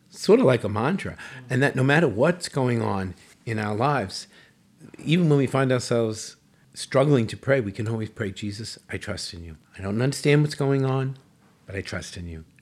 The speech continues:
Jesus, I know that you've always been faithful. I know that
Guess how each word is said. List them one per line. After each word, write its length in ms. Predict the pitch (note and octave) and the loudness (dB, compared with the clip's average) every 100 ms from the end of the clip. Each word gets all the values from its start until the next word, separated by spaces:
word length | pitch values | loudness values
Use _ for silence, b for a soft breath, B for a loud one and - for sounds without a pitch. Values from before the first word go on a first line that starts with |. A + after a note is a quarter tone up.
| _ _ | _ _
Jesus, 420 | - G#2+ G#2 B2 - B B B - | -12 -8 -4 -6 -8 B B B -10
I 100 | G#2+ | -4
know 220 | G#2+ A2+ | -2 0
that 200 | A2+ A#2 | 0 -2
you've 120 | G2 A2+ | -2 -2
always 240 | A2 A2 | -2 -4
been 240 | - A2 | -4 -4
faithful. 580 | G#2+ A#2 A2+ - D3 D3 - _ _ _ - | -2 0 0 -2 -6 -6 -12 _ _ _ -14
I 100 | G#2 | -6
know 240 | G2+ G#2 | -4 -2
that 380 | G#2 G#2+ A2 - | 0 0 0 -6